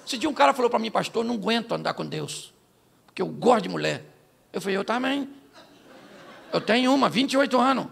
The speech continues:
"Pois é, pastor, eu não consigo ser um homem de uma mulher só." <laughs> Falei, "Sério?" Eu moro num lugar pequeno, né?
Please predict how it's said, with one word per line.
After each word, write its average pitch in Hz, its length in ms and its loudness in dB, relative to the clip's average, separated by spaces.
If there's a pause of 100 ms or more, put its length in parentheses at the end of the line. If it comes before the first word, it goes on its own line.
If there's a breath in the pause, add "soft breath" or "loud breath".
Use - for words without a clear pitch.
(1040)
"Pois 247 300 0
é, 233 80 0
pastor, 226 240 -8
eu 196 60 -4
não 233 80 -4
consigo 226 320 -10
ser 247 140 -6
um 202 140 0
homem 208 300 2 (380)
de 185 80 -6
uma 233 100 0
mulher 196 240 0
só." 175 340 -4 (760)
<laughs> - 1200 -12
Falei, 285 240 -6
"Sério?" 285 680 -6 (800 soft breath)
Eu 247 120 0
moro 185 180 2
num 170 80 -2
lugar 170 200 -2
pequeno, 294 440 -4
né? 277 140 -2